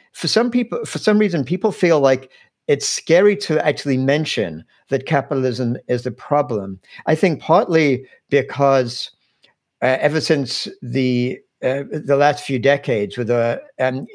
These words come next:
back in the twentieth century, it was like capitalism versus communism. And it seemed that if you were going to actually look and critique capitalism, you were automatically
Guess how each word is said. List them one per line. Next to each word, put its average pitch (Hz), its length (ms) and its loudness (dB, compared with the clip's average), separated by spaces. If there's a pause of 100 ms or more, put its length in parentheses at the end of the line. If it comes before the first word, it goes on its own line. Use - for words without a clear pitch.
(160)
back 156 260 2
in 147 60 0
the 143 80 0
twentieth 127 400 0
century, 147 360 0
it 117 40 -2
was 117 100 -6
like 117 300 -4
capitalism 135 760 0 (260)
versus 135 400 0
communism. 120 760 -4 (420)
And 143 380 2
it 120 220 -2
seemed 147 240 0
that 139 100 2
if 139 180 0
you 151 160 0
were 139 380 4 (280)
going 170 260 4
to 139 380 2
actually 127 600 0 (220)
look 180 360 0 (120)
and 139 260 -4
critique 135 540 -4
capitalism, 117 840 0 (320)
you 147 100 0
were 151 80 4
automatically 147 1040 2